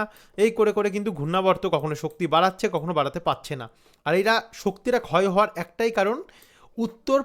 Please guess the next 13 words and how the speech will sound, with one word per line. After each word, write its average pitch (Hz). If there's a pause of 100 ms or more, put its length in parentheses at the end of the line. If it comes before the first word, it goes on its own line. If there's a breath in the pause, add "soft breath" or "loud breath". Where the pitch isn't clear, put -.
(100)
পশ্চিম 190 (140)
হাওয়ার 160
কারণে, 143 (180)
উত্তর 226 (100)
পশ্চিমী 202
হাওয়ার 165
কারণেই 185
কিন্তু 185
এই 175
যে 180
ঘূর্ণাবর্তটি 180
এটা 170
কিন্তু 180